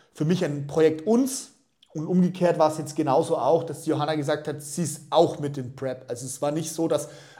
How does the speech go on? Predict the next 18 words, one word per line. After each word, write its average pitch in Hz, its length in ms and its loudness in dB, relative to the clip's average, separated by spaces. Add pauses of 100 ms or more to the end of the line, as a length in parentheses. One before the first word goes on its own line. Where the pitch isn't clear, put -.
einer 170 280 4
macht 147 280 -2
Prep - 440 6 (400)
und 151 180 0
der 151 120 4
andere 147 520 4 (500)
macht 143 240 -4
sein 170 300 2
Ding, 208 300 0
sondern 147 380 -6
wir 143 100 -2
waren, 135 260 -4 (240)
wir 139 100 -4
haben 135 160 -6
beide 147 320 4
die 131 100 -4
Prep - 280 -14
gemacht. 104 200 -18